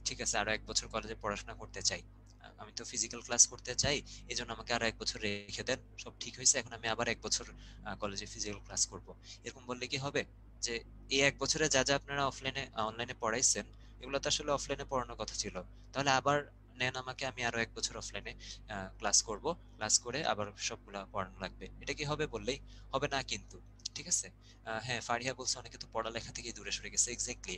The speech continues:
আমি এই পয়েন্টটাতেই কথা বলতেছিলাম যে তো এতে করে কি হয়েছে আমাদের, যে একটা ওই যে গা ছেড়ে দেওয়া ভাব চলে আসে অনেক সময়। আবার যেটা হচ্ছে তুমি যখন, আহ, school life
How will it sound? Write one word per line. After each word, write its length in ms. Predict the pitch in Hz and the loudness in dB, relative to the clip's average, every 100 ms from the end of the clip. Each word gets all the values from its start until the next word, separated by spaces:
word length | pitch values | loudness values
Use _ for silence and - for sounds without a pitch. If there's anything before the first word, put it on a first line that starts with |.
| - | -6
আমি 160 | 113 131 | -6 -4
এই 80 | |
পয়েন্টটাতেই 460 | 123 127 120 135 135 | -2 -2 -2 -6 -6
কথা 200 | 113 104 | -6 -8
বলতেছিলাম 480 | 98 95 92 98 92 - - - - | -10 -4 -2 -2 -8 -10 -16 -16 2
যে 120 | - 165 - - - - - | 2 2 -4 -20 -20 -18 -2
তো 80 | 175 175 - | 0 0 -2
এতে 180 | - 185 | 0 2
করে 160 | 185 185 | 2 0
কি 120 | - | 2
হয়েছে 240 | 185 170 156 | 6 6 6
আমাদের, 340 | 131 110 98 - - _ - | 4 0 -2 -6 -14 _ -4
যে 160 | - 117 117 - - - | -2 -2 -4 -10 -16 -4
একটা 340 | - - - 170 | -2 -2 -2 -2
ওই 180 | 165 143 | -2 4
যে 160 | 135 117 90 - - | 6 6 2 -6 0
গা 120 | 117 | 2
ছেড়ে 240 | 117 135 135 | 2 0 0
দেওয়া 160 | 139 | -2
ভাব 160 | 131 135 | -2 -2
চলে 220 | - 127 123 | -2 -2 4
আসে 200 | - 143 - | 4 4 -2
অনেক 160 | 113 | -2
সময়। 280 | - 120 123 - - | -2 -2 -8 -12 -6
আবার 240 | 117 123 123 - | -2 -2 -4 -4
যেটা 200 | 120 120 | -6 -6
হচ্ছে 300 | 123 - 131 | 2 2 2
তুমি 200 | - 120 | -6 -6
যখন, 300 | 123 123 139 - - - - | -4 -2 -4 -6 -14 -16 -10
আহ, 120 | 107 107 | -4 4
school 260 | - 131 | 4 4
life 180 | 131 127 | -2 -2